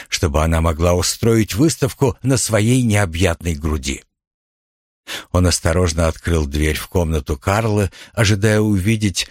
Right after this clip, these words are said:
распростертое на кровати, одетое в длинное белое платье, бледное умирающее существо.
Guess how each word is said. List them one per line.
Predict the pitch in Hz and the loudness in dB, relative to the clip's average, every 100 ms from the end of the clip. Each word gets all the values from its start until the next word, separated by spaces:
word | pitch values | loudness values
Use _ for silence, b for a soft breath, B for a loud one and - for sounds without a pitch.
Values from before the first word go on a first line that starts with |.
| - | -4
распростертое | 101 - 107 90 - 127 104 101 87 | -2 -2 -2 -2 0 -2 0 0 0
на | 85 | 0
кровати, | 85 80 110 117 98 87 B B | -2 0 0 0 -2 -4 B B
одетое | - 107 135 127 120 | -2 0 2 2 0
в | 95 | 2
длинное | 107 143 127 110 95 | 2 2 2 0 2
белое | 110 107 107 104 | 0 2 2 0
платье, | 117 127 117 127 113 B B | 0 0 0 2 2 B B
бледное | 85 82 92 151 147 113 127 131 | -4 0 2 2 0 2 2 2
умирающее | - 117 95 92 98 90 - 98 85 | 0 0 2 2 2 0 0 0 0
существо. | - 107 117 - - 67 | 0 0 0 -2 -2 -4